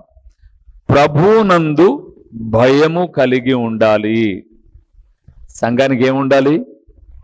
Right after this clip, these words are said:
దేవుని భయం ఉండాలి. మా సేవకుడు అరుస్తాడు, గద్దిస్తాడు, ఇది అవసరంలా. ఆయన ఎందుకు అరుస్తాడంటే ఒక క్రమం కొరకు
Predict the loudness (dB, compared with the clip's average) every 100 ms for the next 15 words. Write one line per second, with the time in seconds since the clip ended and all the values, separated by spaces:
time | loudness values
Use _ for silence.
0 | -16 0 2 4 4 2 2 2 0 -4
1 | -8 -8 -20 _ -20 _ _ _ _ _
2 | -20 -20 _ _ _ -4 -4 -2 0 0
3 | 0 -2 -2 0 -2 -4 0 2 2 0
4 | -2 -6 -4 -2 -2 0 -2 -2 0 2
5 | 2 -2 -4 -6 _ _ _ -20 -20 _
6 | 0 2 2 0 -2 -2 0 -2 -4 _
7 | _ _ _ _ _ _ -20 _ _ _
8 | _ -2 -2 -2 -4 -4 -6 -2 -4 0
9 | 2 2 0 -2 -2 -2 -2 -2 -4 -4
10 | -2 -2 -4 -14